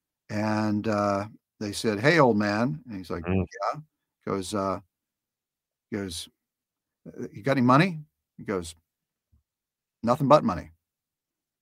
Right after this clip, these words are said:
Speaker 1: And they said, "Oh, okay. It's good to have money, isn't it?" He goes, "Yep, it's real good."
Speaker 2: <laughs>
Speaker 1: And he walked out. Five minutes later,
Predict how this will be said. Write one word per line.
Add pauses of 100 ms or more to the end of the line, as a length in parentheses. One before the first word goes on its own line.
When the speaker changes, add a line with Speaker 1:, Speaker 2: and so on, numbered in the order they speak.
(420)
Speaker 1:
And
they
said, (180)
"Oh, (500)
okay.
It's
good
to
have
money,
isn't
it?"
He
goes, (300)
"Yep, (360)
it's
real
good." (460)
Speaker 2:
<laughs>
Speaker 1:
And
he
walked
out. (880)
Five
minutes
later,